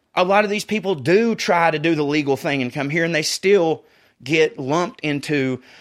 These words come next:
the same basket with everybody. And at the end of the day,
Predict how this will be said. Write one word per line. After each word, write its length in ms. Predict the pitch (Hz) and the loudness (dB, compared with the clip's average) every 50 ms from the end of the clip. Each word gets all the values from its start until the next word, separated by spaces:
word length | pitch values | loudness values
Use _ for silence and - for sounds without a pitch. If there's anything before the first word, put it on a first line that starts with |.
| - - _ _ - | -20 -20 _ _ -6
the 100 | 131 123 | -4 -2
same 380 | - - 190 175 185 190 185 | 0 2 2 2 2 0 0
basket 640 | 143 151 147 139 131 - - - 110 98 - _ _ _ _ _ _ _ _ _ _ _ _ _ _ _ _ _ - _ | 2 2 4 2 2 0 -4 -4 -4 -4 -6 _ _ _ _ _ _ _ _ _ _ _ _ _ _ _ _ _ -20 _
with 200 | - 139 170 165 | -4 0 2 2
everybody. 640 | 160 151 127 127 131 113 117 107 101 98 95 85 113 - _ _ _ _ _ _ _ _ _ _ - | 2 2 2 0 -2 0 0 0 0 0 -4 -8 -12 -16 _ _ _ _ _ _ _ _ _ _ -4
And 120 | - 202 202 | -2 0 0
at 100 | 196 196 | 0 -2
the 80 | 226 | -2
end 200 | - 220 220 202 | -2 -2 0 -2
of 60 | 185 156 | -2 -4
the 60 | 160 | -2
day, 440 | 135 160 151 143 131 120 113 113 | 0 2 2 2 2 -2 -4 -6